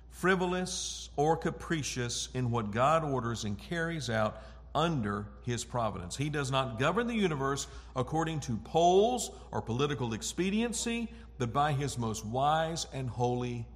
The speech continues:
counsel. Therefore, in everything which comes to pass in our lives, we can trust God that he has ordered the very best circumstances for us,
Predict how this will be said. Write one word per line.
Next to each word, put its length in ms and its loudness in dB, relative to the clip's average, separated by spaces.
counsel. 540 -6
Therefore, 400 2
in 60 2
everything 380 0
which 160 -4
comes 240 -4
to 80 -6
pass 440 -2
in 80 -2
our 140 0
lives, 420 0
we 120 -2
can 160 -6
trust 480 0
God 420 2
that 140 2
he 240 4
has 220 4
ordered 560 4
the 180 2
very 720 2
best 540 0
circumstances 1040 0
for 420 4
us, 320 2